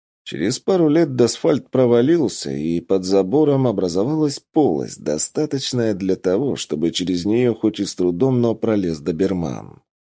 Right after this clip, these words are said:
Человеку тут было не пройти, но это и не требовалось. Сейчас Геральт и Ари бесшумными тенями скользили по базе бастардов, тихо убирая по пути охранников периметра.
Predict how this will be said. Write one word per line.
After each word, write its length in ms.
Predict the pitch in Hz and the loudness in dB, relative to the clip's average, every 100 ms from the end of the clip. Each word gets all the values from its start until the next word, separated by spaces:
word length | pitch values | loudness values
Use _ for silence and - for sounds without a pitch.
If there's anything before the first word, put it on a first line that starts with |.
| _ _ | _ _
Человеку 640 | - - 135 135 147 - 98 | -6 0 2 4 2 2 0
тут 280 | 135 123 | 2 2
было 360 | 85 85 120 110 | 2 2 4 4
не 180 | 101 95 | 2 -2
пройти, 640 | 92 92 90 - 57 50 _ - | 0 0 -2 -8 -16 -16 _ -8
но 180 | 76 156 | -2 0
это 220 | 165 160 | 2 2
и 80 | 156 | 4
не 160 | 151 | 2
требовалось. 800 | 151 147 - 58 50 50 - - _ | 2 0 0 -6 -10 -14 -18 -20 _
Сейчас 640 | - 71 71 110 120 90 | -10 -6 0 2 4 2
Геральт 560 | 85 90 117 104 95 - | -2 2 4 4 0 -4
и 220 | 87 - - | -6 -4 -4
Ари 360 | 127 82 50 - | -6 -6 -10 -8
бесшумными 800 | 58 85 - - 151 135 120 104 | -2 0 0 -2 0 2 2 0
тенями 540 | - 101 104 117 107 | 0 0 2 2 0
скользили 640 | - 98 92 85 110 110 | 0 0 0 0 0 2
по 180 | 101 95 | 2 0
базе 340 | 85 104 95 92 | 2 2 2 0
бастардов, 840 | 87 80 - 127 92 67 - - | 0 -2 -2 -2 -4 -6 -14 -16
тихо 320 | - 143 135 | -8 -8 0
убирая 540 | 123 110 101 110 127 113 | 2 4 4 4 6 4
по 120 | 101 | 0
пути 340 | 95 98 123 | -2 -4 0
охранников 760 | 113 95 95 92 90 85 87 - | 0 0 -2 -2 -4 -4 -6 -4
периметра. 880 | 101 82 71 57 - 50 - - | -6 -6 -10 -12 -14 -14 -14 -20